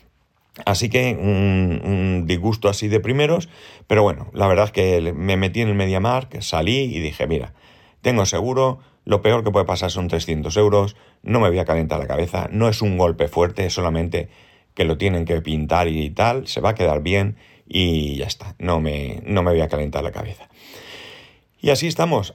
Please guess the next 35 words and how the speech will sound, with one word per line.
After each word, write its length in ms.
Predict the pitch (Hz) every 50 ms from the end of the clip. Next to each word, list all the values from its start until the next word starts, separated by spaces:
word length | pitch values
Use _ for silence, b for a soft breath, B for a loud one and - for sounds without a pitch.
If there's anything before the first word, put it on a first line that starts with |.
| - 95
eh, 540 | 98 95 92 92 92 92 90 92 90 92 87
tengo 200 | 110 107 98 101
el 80 | 101
coche, 340 | 107 151 165 165 - 180 175
ya 120 | 143 107 104
digo, 440 | 127 151 156 175 180 185 185 - -
eh, 720 | 107 101 95 95 92 95 92 87 85 85 80 73 73 69 62
y 520 | 65 92 95 90 85 82 82 80 80 73 69
el 100 | 71 71
coche 340 | - 92 - - 98 87 85
cada 160 | - 87 90
día 160 | 90 95 98
más 160 | 92 90 82
contento, 640 | - - 85 82 80 98 101 101 113 127 131 131 -
me 140 | - 98 90
parece 360 | 85 82 85 87 - 92 85
un 120 | 85 82
escándalo. 400 | 80 - - 95 98 107 117 110
Ayer 200 | 98 90 98 104
lo 120 | 101 101 92
cargué 320 | - 90 85 82 87 90 90 90
nuevamente 540 | 85 90 90 90 87 87 87 87 87 82 90
en 60 | 82
el 120 | 82 80 80
trabajo 520 | 76 73 82 101 104 - 143 147 151 160 156 _ _ _ _ _ _ _ _ _ _ _ _ _ _ _ _ - - _
y, 600 | - - 104 104 92 87 90 82 82 82 80 73 82 B B B B B B B B
y 320 | - 85 92 87 87 82
muy 200 | 76 82 90 95
contento 460 | 95 101 87 85 80 95 92 82 -
con 140 | 82 82 80
él, 160 | 87 95 104
muy, 380 | 101 95 92 104 113 120 113 104
muy, 240 | 101 98 98 98 98
muy 240 | 92 92 92 92 85
contento. 720 | 87 87 87 85 80 98 104 107 107 101 120 123 135 131